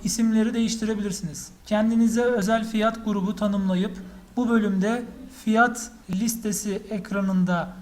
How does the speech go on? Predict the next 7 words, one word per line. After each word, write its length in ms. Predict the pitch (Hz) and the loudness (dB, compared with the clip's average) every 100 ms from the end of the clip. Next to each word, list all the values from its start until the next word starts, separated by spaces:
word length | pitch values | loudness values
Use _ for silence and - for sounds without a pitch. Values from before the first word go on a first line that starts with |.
| - - - | -20 -20 -8
otomatik 500 | 226 - 214 202 180 | -6 0 0 0 -4
gelecektir. 600 | 190 208 220 240 240 240 | -2 -2 -2 -4 -4 -2
Listeye 560 | 226 233 - 202 208 220 | -2 -2 -2 -2 -2 0
dahil 420 | 196 196 233 226 | 0 0 -2 -4
edebilirsiniz. 800 | 208 202 175 160 - 147 226 - - - - - - - - | -2 -2 -2 -4 -8 -8 -8 -10 -16 -20 -20 -20 -20 -10 -2
Bunun 360 | 262 285 277 | 0 0 0
dışında 640 | 247 - 240 208 226 269 | -2 0 2 4 4 2